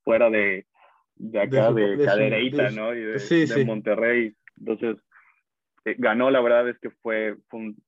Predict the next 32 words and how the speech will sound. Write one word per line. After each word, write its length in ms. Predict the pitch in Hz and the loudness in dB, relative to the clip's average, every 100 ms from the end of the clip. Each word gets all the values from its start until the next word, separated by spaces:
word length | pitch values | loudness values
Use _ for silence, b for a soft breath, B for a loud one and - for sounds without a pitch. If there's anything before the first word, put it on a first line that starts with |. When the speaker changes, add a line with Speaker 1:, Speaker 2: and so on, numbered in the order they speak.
| _ | _
Speaker 1:
fue 100 | 120 | -8
una 180 | 113 | -4
persona 440 | 107 101 - 107 107 | -4 -6 -6 -6 -4
muy, 280 | 107 113 110 | -2 -2 -2
muy, 400 | 110 113 104 90 | -2 -2 -4 -6
muy 200 | 104 110 | -4 -2
linda 240 | 117 117 | 0 0
con 120 | 107 101 | -2 -6
nosotros 500 | - 107 104 113 104 | -6 -6 -4 -6 -6
y 220 | 92 92 _ _ b b b _ | -12 -14 _ _ b b b _
siempre 260 | - 107 107 | -4 0 -2
que 60 | |
te 120 | 98 | 0
veía, 560 | 107 104 107 104 98 95 - | 0 2 2 2 2 -2 -4
platicaba 400 | 120 104 107 101 | -4 -2 -2 -4
contigo, 420 | 95 95 113 110 | -4 -8 -6 -6
te 120 | 104 | -6
saludaba, 580 | - 98 95 104 107 113 | -10 -10 -2 0 2 2
y 40 | 104 | 0
aparte 340 | 98 120 160 | 0 -4 -4
muy 220 | 131 147 | -6 -6
profesional, 640 | 156 123 107 - 117 143 117 | -6 -8 -8 -8 -4 -4 -4
¿no? 160 | 135 | -8
Su 140 | 139 113 | -8 -4
salida 280 | 110 127 | 0 2
con 120 | 143 123 | 0 0
Carolina 380 | 117 117 127 | 0 0 -4
no 180 | 131 127 - | -8 -12 -14
fue 440 | - 120 120 117 107 _ _ - | -4 0 0 -2 -6 _ _ -12
la 200 | 104 101 | -8 -6
más, 280 | 110 113 - _ _ _ _ _ _ _ _ | -6 -8 -10 _ _ _ _ _ _ _ _
eh, 460 | 101 101 98 95 | -4 -2 0 -2